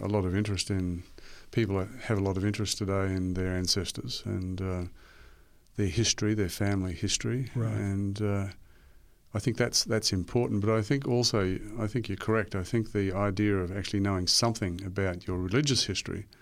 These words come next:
Speaker 1: or if you hold a particular religious viewpoint, where you've come from
Speaker 2: Correct.
Speaker 1: is, is important as well.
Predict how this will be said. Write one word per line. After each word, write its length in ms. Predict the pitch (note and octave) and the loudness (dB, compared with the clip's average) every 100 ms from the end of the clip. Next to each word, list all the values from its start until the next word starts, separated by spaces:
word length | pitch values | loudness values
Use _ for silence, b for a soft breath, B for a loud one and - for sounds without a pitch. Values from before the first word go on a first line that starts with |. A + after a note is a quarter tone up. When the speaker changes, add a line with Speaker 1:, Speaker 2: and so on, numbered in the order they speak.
| b b b b - | b b b b -6
Speaker 1:
or 160 | F2+ | -2
if 160 | F#2 - | -2 0
you 300 | G2+ F#2+ F2+ | 0 0 -2
hold 300 | - A2 G#2 | 0 2 2
a 40 | F#2 | 0
particular 480 | F2+ A2+ - F2+ F2+ | 0 -2 0 -2 -2
religious 480 | F#2 G2 G2 F#2 | -2 0 0 -2
viewpoint, 560 | - G#2+ G#2+ F#2+ F#2+ F#2+ b b b b | 0 0 2 0 -2 -4 b b b b
where 200 | - G#2+ | 0 2
you've 260 | G#2 F#2+ F2+ | 4 2 0
come 240 | - G#2+ | 0 0
from 380 | G#2+ G2+ F#2 F#2+ | 0 -4 -4 -4
Speaker 2:
Correct. 280 | G2 A#2 G2+ | -2 2 2
Speaker 1:
is, 200 | F#2+ - | 0 -2
is 280 | - F#2 F#2 | -4 -2 0
important 540 | F#2+ - A2 F2 F2 | 0 0 0 0 -2
as 80 | F#2+ | -2
well. 340 | G2+ G#2 G2 | 0 0 0